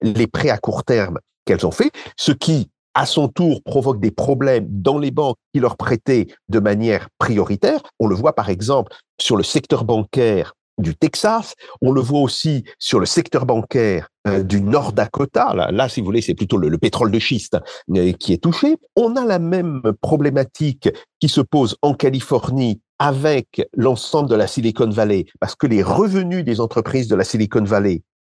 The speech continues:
stagnent, voire ont baissé, alors qu'ils étaient extrêmement élevés en deux mille vingt. Si vous voulez, rappelez-vous que pendant la crise de la covid, les gens qui ont profité de cette crise, c'était essentiellement les entreprises du secteur de l'électronique et de l'informatique.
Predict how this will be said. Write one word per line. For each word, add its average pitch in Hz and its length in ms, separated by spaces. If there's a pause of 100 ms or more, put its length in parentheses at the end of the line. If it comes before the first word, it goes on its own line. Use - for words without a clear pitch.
(100)
stagnent, 104 540 (200)
voire 151 540
ont 165 80
baissé, 127 540 (300)
alors 107 200
qu'ils 95 140
étaient - 260
extrêmement 120 480
élevés 107 260
en 117 120
deux 107 100
mille 131 180
vingt. 131 200
Si - 60 (100)
vous 107 80
voulez, 98 100
rappelez-vous 113 400
que 95 160 (180)
pendant 117 220
la 113 100
crise 113 260
de 98 60
la 92 120
covid, 165 380 (340)
les 123 160
gens 165 160
qui - 100
ont 92 80
profité 143 460
de 110 80
cette 98 220
crise, 214 300 (200)
c'était 117 220
essentiellement 143 640
les 139 160
entreprises 196 640 (200)
du 120 180
secteur 180 540
de 127 100
l'électronique 113 640
et 160 60
de 151 80
l'informatique. 143 720